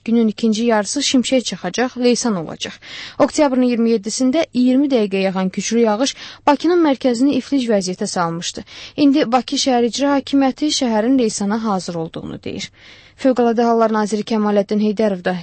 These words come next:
güclü yağış proqnozundan sonra nazirliyin yarana biləcək problemlərin qarşısını almaq üçün hazırlıq gördüyünü deyib.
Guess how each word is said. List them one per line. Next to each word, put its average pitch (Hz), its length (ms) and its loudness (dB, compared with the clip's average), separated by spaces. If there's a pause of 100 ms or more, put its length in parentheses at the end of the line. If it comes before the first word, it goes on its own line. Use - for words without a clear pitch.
güclü 214 280 -2
yağış 202 380 0
proqnozundan 190 560 0
sonra 247 340 0 (320)
nazirliyin 254 540 4 (100)
yarana 220 240 2
biləcək 220 560 -2
problemlərin 196 640 0
qarşısını 202 380 -2
almaq 190 260 0
üçün - 220 -4 (400)
hazırlıq 185 520 -2
gördüyünü 165 540 -4
deyib. 82 220 -6